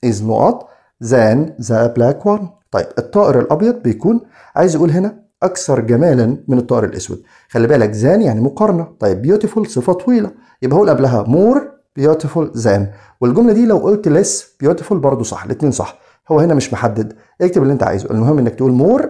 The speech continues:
وبعدين الصفة تتكتب تاني زي ما هي، فهتقول هنا more beautiful. طيب اللي بعده بيقول هنا: "The new phone is more not the old one." طيب بيقارن برضه بين التليفون الجديد والتليفون القديم.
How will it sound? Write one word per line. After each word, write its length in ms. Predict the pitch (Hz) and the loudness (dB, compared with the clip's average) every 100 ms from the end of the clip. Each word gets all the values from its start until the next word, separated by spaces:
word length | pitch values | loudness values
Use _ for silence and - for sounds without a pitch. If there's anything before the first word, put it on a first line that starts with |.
| - | 0
وبعدين 240 | 151 143 | 2 2
الصفة 300 | 139 - 151 | 0 -4 -4
تتكتب 340 | 123 - 135 135 | -4 -4 -4 -2
تاني 180 | 135 127 | 0 2
زي 160 | 123 | 2
ما 140 | 123 117 | 2 0
هي، 200 | 113 113 _ _ _ | -2 -6 _ _ _
فهتقول 380 | 175 160 147 123 | 0 2 0 0
هنا 360 | 147 262 - _ _ _ - | 0 -2 -4 _ _ _ -6
more 300 | 127 135 135 131 - _ - | 0 2 2 0 -8 _ -4
beautiful. 340 | 101 - 92 - _ _ _ _ _ _ _ - | -4 -4 -10 -12 _ _ _ _ _ _ _ -2
طيب 180 | 123 101 | 0 2
اللي 200 | 147 180 | 2 2
بعده 280 | 156 185 269 - _ _ _ _ _ _ _ _ - | 2 0 -4 -8 _ _ _ _ _ _ _ _ -10
بيقول 400 | 147 170 156 110 | -2 0 2 2
هنا: 340 | 117 165 - - _ _ _ - | 0 -2 -4 -18 _ _ _ -4
"The 420 | 127 120 160 214 135 | 2 4 2 0 0
new 260 | 127 233 | 2 2
phone 420 | 233 131 104 160 214 - | 0 0 2 0 -2 -2
is 220 | 117 101 | 0 0
more 320 | 123 226 247 | 2 2 2
not 440 | 185 123 113 220 - - - _ _ 123 | 2 2 2 0 -4 -20 -20 _ _ -6
the 100 | 113 | -2
old 340 | 127 - 190 160 110 | 0 2 2 2 -2
one." 60 | - 92 - | -2 -10 -10
طيب 140 | - 101 | -4 -4
بيقارن 340 | - 202 170 | -2 0 2
برضه 360 | 139 135 117 - | 2 2 0 -2
بين 140 | 120 147 | -2 -2
التليفون 360 | - 190 170 | 0 -2 0
الجديد 360 | 170 170 226 180 | -2 0 -2 0
والتليفون 560 | 156 165 160 127 123 | 0 0 -2 -4 -2
القديم. 300 | 131 104 98 | -2 -2 -4